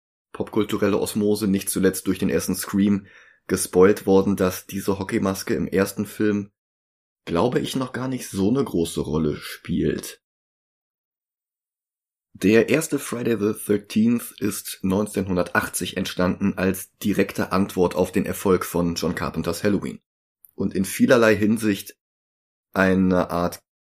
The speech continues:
Gegenentwurf zu Filmen, die wir schon besprochen haben. Produziert wurde das Ganze von Sean Cunningham, der hatte vorher schon zusammen mit Wes Craven Last House on the Left gemacht.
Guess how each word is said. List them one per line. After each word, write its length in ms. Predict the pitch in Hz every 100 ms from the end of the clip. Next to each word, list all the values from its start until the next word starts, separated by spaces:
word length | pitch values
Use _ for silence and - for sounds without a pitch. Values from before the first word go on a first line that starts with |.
| _ _ -
Gegenentwurf 1120 | 104 120 131 95 107 95 95 101 104 - - _ _ -
zu 600 | - - 98 101 98 -
Filmen, 580 | - - 98 98 98 95
die 180 | 98 90
wir 80 | 85
schon 120 | 90
besprochen 460 | 87 - 95 82
haben. 220 | 71 - - _ _ _ _ _ _ _ _ _ _ _ _ _ _ _ _ _ _ _
Produziert 540 | - 120 123 131 160
wurde 180 | 143 135
das 140 | 120 -
Ganze 260 | 117 120
von 300 | - 104 104
Sean 420 | - - 104 110 -
Cunningham, 680 | - 131 87 78 85 123 143
der 180 | 101
hatte 200 | 98 -
vorher 340 | 113 120 120 117
schon 180 | - 110
zusammen 360 | 98 101 104
mit 180 | 92 78
Wes 260 | 92 - -
Craven 480 | 98 95 107 107
Last 380 | 85 85 90 -
House 240 | 90 87 -
on 100 | 85
the 60 |
Left 320 | 87 90 -
gemacht. 460 | 82 67 55 -